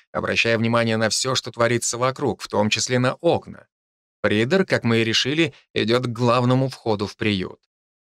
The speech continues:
«Второй этаж, три угловых окна. Это то место, где я их видел в прошлый раз»,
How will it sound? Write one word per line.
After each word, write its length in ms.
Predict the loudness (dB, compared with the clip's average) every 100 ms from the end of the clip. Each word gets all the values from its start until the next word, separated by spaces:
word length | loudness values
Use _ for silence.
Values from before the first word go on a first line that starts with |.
| _ _ _ _ _ _
«Второй 400 | -6 -4 -4 -6
этаж, 420 | -4 -2 -2 -2
три 200 | -6 -8
угловых 460 | -8 -6 -6 -8 -10
окна. 340 | -10 -10 -10 -12 _ _ _ -10
Это 240 | -8 -8
то 140 | -10 -10
место, 340 | -8 -4 -4
где 220 | -2 -2
я 80 | -2
их 140 | -4
видел 260 | -2 -2 -2
в 100 | -6
прошлый 400 | -4 -2 -2 -6
раз», 340 | -6 -4 -6